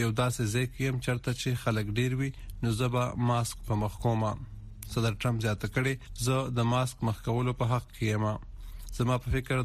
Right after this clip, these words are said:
دا ښه دی. حقیقت کې ما ماسک په مخ کړی او زما خوښ شوی دی چې دا څنګه ښکاري. دغه یو تور رنګه ماسک و او ما ته ښه ولګېدو. که خلکو ته پکې ځان ښه لګي، نو ماسکونه دې په مخ کړي." خو امریکایي صدر بیا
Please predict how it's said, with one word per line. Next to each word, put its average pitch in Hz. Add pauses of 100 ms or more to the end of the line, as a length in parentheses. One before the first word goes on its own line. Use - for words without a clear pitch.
دا 113 (100)
ښه 120
دی. 104 (380)
حقیقت 123
کې 135 (200)
ما 123 (140)
ماسک 123
په 110
مخ 104
کړی 131 (300)
او 113
زما 117 (160)
خوښ 110
شوی 107
دی 107 (400)
چې -
دا 120 (100)
څنګه 107
ښکاري. 110 (600)
دغه 127
یو 113 (120)
تور 131
رنګه 113
ماسک 127
و 135 (200)
او 120
ما 120
ته 120
ښه -
ولګېدو. 107 (480)
که -
خلکو 131
ته 135
پکې 131 (240)
ځان 110
ښه 131
لګي، 127 (100)
نو 113
ماسکونه 113
دې 120
په 117 (100)
مخ 101
کړي." 110 (120)
خو 147
امریکایي 135
صدر 147 (100)
بیا 139